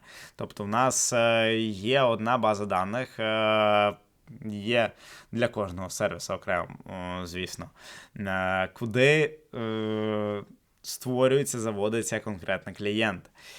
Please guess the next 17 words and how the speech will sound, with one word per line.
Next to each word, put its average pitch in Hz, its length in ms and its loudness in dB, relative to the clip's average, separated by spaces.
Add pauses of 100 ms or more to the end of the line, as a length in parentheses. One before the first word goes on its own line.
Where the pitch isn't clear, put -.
(200)
Далі 135 720 10
в 110 80 2
нас 123 340 4
є 127 380 6
свій 131 420 0
менеджмент, 117 840 0
е, 110 240 4
можна 110 400 0
менеджерити 107 600 -2
контент, 131 580 0
управляти 120 640 0
цим 117 220 -6
контентом, 117 580 -2
можна 110 300 0
налаштовувати 110 640 -2
прямо 117 480 2
з 101 260 0